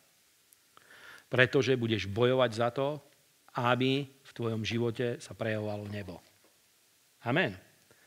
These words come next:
Nie je náhodou, toto hovorí apoštol Pavol Timoteovi, že bojuj dobrý boj viery.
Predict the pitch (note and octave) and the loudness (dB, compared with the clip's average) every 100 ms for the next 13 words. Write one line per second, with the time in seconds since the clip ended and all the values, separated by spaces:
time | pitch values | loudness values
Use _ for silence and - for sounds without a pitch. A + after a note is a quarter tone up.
0 | _ - - - C3+ C#3 C#3 C#3+ D#3 D#3+ | _ -20 -20 -2 4 8 8 8 6 4
1 | E3 C#3 B2+ B2+ B2 B2+ C#3 B2 B2+ A2+ | 2 0 2 4 4 2 2 -2 0 2
2 | B2 A2+ G#2+ B2+ C3 C#3+ C#3 C3 A2 G2+ | 2 2 0 -2 0 0 0 0 -2 0
3 | B2+ D3 D3+ D3 C3+ B2 C3 B2+ B2 A#2 | 4 4 4 2 0 -2 0 0 0 0
4 | A2+ A2+ G2+ D2+ | 0 0 -2 -8